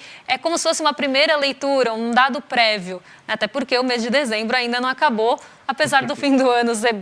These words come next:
aí, né, é, pra mercado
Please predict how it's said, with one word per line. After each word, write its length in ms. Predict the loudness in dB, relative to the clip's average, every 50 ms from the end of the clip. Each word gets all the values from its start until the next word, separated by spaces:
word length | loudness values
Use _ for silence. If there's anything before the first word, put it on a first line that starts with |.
| -8 -14 -18 -20 -20 -6 0 2
aí, 280 | 2 2 2 0 -2
né, 680 | 0 0 0 2 2 0 0 0 0 0 0 0 -2 -4
é, 40 | -4 -2
pra 160 | 0 0 0
mercado 680 | 2 0 -2 -2 -2 0 0 2 2 0 -2 -4 -8 -10